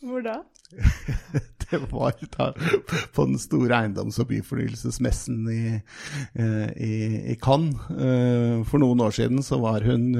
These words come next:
Speaker 2: underholder på et stort arrangement. Og så alle ble jo revet med, for hun er en fantastisk entertainer også da, eh, bare for å si det. Så alle sto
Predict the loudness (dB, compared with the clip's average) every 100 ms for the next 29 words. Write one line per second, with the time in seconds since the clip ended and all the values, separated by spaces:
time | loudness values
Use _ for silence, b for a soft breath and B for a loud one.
0 | 0 2 2 2 -2 -2 -2 -4 0 0
1 | 0 -4 -6 -4 -4 -10 -4 -2 -2 0
2 | 0 0 -4 B B B B B B B
3 | B -2 2 4 4 4 2 2 2 0
4 | 0 4 4 4 0 0 0 0 2 2
5 | 2 0 -2 -2 0 0 0 -2 -4 -6
6 | -6 -6 -8 -6 -6 -6 -2 -2 0 -2
7 | -2 -2 -4 -4 -6 -6 -4 -6 -6 -6
8 | -6 0 0 0 -2 -2 -2 -6 B B
9 | B B B 0 6 8 8 6 4 2
10 | 2 2 6 6 6 2 0 2